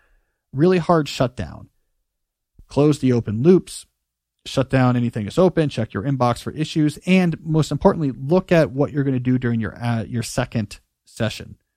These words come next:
So your mind trusts that you have a good thing planned and you don't need to think about it in between. Be really careful about using your shutdown to do that cognitive behavioral training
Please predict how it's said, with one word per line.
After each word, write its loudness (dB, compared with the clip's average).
So -14
your -4
mind -4
trusts 0
that -12
you -6
have -6
a -10
good -4
thing -4
planned -2
and -2
you -2
don't -6
need -4
to -10
think -4
about -4
it -8
in -4
between. -2
Be 8
really 6
careful 2
about 6
using 2
your 2
shutdown 2
to 2
do 2
that 2
cognitive 2
behavioral 0
training 0